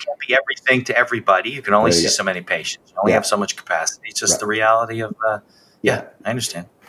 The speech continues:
Speaker 2: And so I looked at that and said, you know, wh-, that if I'm gonna discriminate and I wanna keep it small, the only way to, the one way to weed people out is just say, "No, not gonna, you can't come in," which
Speaker 1: Right, you
Speaker 2: was,
Speaker 1: can
Speaker 2: that was
Speaker 1: say, "I'm sorry, we're, we're at capacity," right?
Speaker 2: Well, yeah, and to me, that was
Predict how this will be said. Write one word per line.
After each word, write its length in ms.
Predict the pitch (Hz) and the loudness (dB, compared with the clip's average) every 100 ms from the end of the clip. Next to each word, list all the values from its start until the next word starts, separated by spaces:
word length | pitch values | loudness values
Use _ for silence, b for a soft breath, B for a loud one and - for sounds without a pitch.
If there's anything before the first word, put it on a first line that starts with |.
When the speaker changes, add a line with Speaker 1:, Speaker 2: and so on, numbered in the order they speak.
| - | 0
Speaker 2:
And 160 | 117 113 | 0 2
so 120 | 135 | 2
I 120 | 135 | 4
looked 200 | 123 - | 4 4
at 120 | 101 | 2
that 200 | 101 98 | 2 2
and 100 | 78 | 0
said, 280 | - 101 92 | 0 2 2
you 80 | 98 | 2
know, 260 | 95 92 90 92 | 2 2 0 -2
wh-, 40 | 95 | 0
that 160 | 95 | 0
if 80 | 92 | 0
I'm 100 | 90 | 0
gonna 100 | 98 | 2
discriminate 720 | 95 92 - 131 107 95 95 - | 2 0 2 2 4 4 2 0
and 100 | 92 | 0
I 20 | |
wanna 160 | 95 95 | 0 0
keep 200 | 104 76 | -2 -4
it 60 | |
small, 520 | - 113 110 92 92 B B B _ 101 | -2 2 4 4 2 B B B _ -6
the 140 | 98 | 0
only 240 | 98 107 104 | 2 4 4
way 160 | 101 | 6
to, 240 | 92 90 90 - | 4 2 -4 -6
the 280 | 90 98 | -4 -2
one 260 | 85 101 127 | -2 2 4
way 100 | 120 | 4
to 60 | 107 | 4
weed 240 | 113 98 | 2 2
people 260 | - 101 85 | 0 0 2
out 180 | 101 98 | 2 2
is 80 | 92 | 2
just 160 | 98 | 0
say, 220 | 92 82 95 | -2 -4 2
"No, 400 | 98 90 69 - _ _ _ _ | 2 2 -2 -10 _ _ _ _
not 180 | 92 92 | -4 -2
gonna, 160 | 92 - | -4 0
you 140 | 104 - | -2 0
can't 220 | - 110 | 2 2
come 140 | 98 85 | 2 -2
in," 260 | 71 95 - | -2 -6 -8
which 180 | 95 - | -4 0
Speaker 1:
Right, 80 | 104 | 2
you 40 | 87 | 0
Speaker 2:
was, 160 | - | -2
Speaker 1:
can 120 | - - | -6 0
Speaker 2:
that 60 | |
was 100 | 107 | 2
Speaker 1:
say, 60 | 101 | 2
"I'm 100 | 95 | 0
sorry, 300 | - 101 92 | 0 2 2
we're, 160 | 87 87 - _ _ | -2 -8 -12 _ _
we're 140 | 90 | -8
at 120 | 90 - | -6 -6
capacity," 600 | - 95 85 - - - | -2 -2 0 -4 -6 -12
right? 220 | - 92 | -10 -6
Speaker 2:
Well, 140 | 78 - - | -6 -6 -6
yeah, 160 | 156 160 | -2 0
and 80 | 113 | 0
to 80 | 131 | 0
me, 100 | 156 | 2
that 200 | 120 113 | 2 2
was 400 | 101 98 - - | 2 0 -4 -12